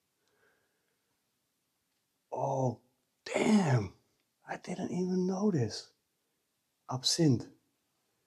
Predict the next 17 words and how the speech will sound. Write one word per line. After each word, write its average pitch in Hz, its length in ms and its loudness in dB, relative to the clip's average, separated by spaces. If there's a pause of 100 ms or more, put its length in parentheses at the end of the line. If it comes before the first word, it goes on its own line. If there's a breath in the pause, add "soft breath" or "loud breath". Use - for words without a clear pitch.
(1200)
You 135 80 4
could, 135 200 0
like, 110 260 2
hallucinate 107 1000 6
from 92 200 -6
that 98 180 0
shit. - 400 -4
<laughs> 123 80 -6 (2500 soft breath)
For 95 140 6
so 87 280 4
I've 87 180 4
been 82 140 -4
told, 76 300 -2
I'm 80 160 -2
not 82 180 -6
sure. - 160 -14 (840 loud breath)
Um, 90 440 0